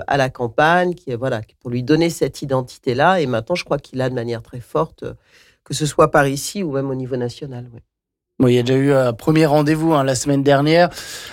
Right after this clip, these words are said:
Speaker 2: avec, euh, bah, une belle réussite, hein, en, justement en extérieur. Ça s'est bien passé, il y a eu du monde, hein.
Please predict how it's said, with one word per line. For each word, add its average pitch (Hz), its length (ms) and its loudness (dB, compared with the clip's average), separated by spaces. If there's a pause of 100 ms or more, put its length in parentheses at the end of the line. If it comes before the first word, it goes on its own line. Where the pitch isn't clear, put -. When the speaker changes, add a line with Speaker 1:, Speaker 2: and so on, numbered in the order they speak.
Speaker 2:
avec, 156 400 4
euh, 160 140 6
bah, 156 100 4
une 165 140 2
belle 185 160 6
réussite, 196 720 2
hein, 175 80 6
en, 143 640 2
justement 160 580 2
en 160 100 2
extérieur. 156 640 2
Ça 151 140 -2
s'est 143 140 -2
bien 147 160 2
passé, 147 240 0
il 170 80 2
y - 20 6
a 156 60 6
eu 151 100 2
du 147 160 -2
monde, 143 240 0
hein. 131 140 -2